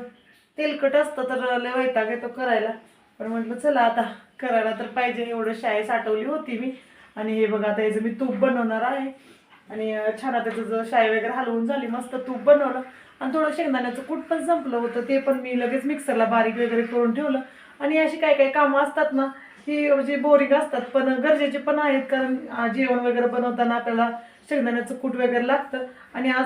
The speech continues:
फौजींचा उपवास होता, तर होतं शेंगदाण्याचं कूट, ते सगळं संपलं.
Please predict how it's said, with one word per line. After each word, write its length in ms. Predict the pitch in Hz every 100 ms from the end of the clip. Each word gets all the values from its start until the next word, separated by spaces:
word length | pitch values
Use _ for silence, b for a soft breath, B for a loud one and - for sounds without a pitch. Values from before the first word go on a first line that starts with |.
| -
फौजींचा 400 | 311 262 240 262
उपवास 320 | 262 247 254
होता, 200 | 285 269
तर 420 | 254 247 254 254 254
होतं 220 | 294 277 277
शेंगदाण्याचं 440 | 285 269 254 262
कूट, 220 | 285 254
ते 80 | 294
सगळं 260 | 320 285 277
संपलं. 520 | 320 311 262 254